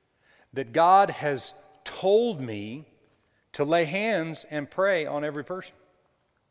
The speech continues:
Jesus didn't even lay hands on everybody. The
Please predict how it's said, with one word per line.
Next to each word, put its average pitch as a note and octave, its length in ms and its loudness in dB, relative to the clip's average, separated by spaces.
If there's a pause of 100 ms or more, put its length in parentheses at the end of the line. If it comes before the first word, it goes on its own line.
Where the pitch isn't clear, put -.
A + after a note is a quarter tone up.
(1900)
Jesus F#3+ 360 -6
didn't C#3 420 -4
even C3+ 320 -6
lay D3 180 0
hands F3+ 440 -6
on A#2 140 -4
everybody. G#2 420 -8 (340)
The D3 200 -2